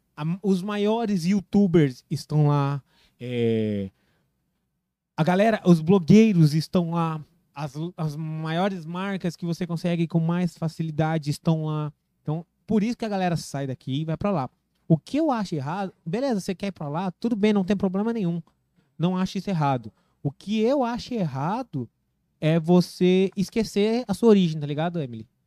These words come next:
Você virar e falar assim: ah, eu sou, é, eu sou de Cuiabá, mas eu chego lá, eu não sou mais de Cuiabá, tá ligado?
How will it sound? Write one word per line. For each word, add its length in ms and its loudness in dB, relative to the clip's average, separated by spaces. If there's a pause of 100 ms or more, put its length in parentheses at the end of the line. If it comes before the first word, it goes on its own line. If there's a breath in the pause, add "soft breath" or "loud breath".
(280)
Você 200 4
virar 200 4
e 40 2
falar 120 4
assim: 340 -2
ah, 240 -2
eu 140 4
sou, 420 6 (640)
é, 380 2
eu 60 4
sou 120 8
de 80 4
Cuiabá, 340 2
mas 120 4
eu 60 4
chego 180 0
lá, 140 0
eu 40 -2
não 120 -4
sou 160 -4
mais 120 -6
de 60 -20
Cuiabá, 280 -10
tá 100 -12
ligado? 300 -6